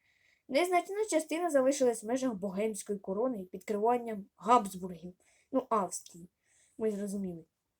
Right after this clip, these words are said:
У тисяча дев'ятсот дев'ятнадцятому році, після Першої світової війни, східна частина, більшістю населення якої були етнічні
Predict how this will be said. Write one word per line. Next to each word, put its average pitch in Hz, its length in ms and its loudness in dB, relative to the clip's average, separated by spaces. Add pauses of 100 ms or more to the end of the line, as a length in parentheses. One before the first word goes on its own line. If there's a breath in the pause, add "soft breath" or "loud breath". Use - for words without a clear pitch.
(460)
У 359 100 6
тисяча 370 360 8
дев'ятсот 240 340 4
дев'ятнадцятому 202 920 -2 (260)
році, 294 460 2 (360 loud breath)
після 302 260 6
Першої 349 460 4
світової 208 400 0
війни, 247 280 2
східна 285 400 2
частина, 311 680 -2
більшістю 240 520 -2
населення 202 460 -4
якої 190 260 -6
були 190 280 -6
етнічні 196 540 -8